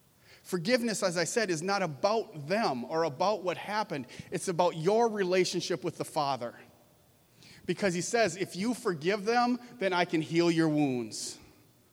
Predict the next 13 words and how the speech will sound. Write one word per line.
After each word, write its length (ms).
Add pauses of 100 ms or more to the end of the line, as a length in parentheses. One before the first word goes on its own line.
(1300)
Who 160
doesn't 300
want 220
to 60
be 140
healed? 440 (1500)
Who 120
doesn't 300
want 200
those 220 (180)
wounds 300
feeling 340
better? 380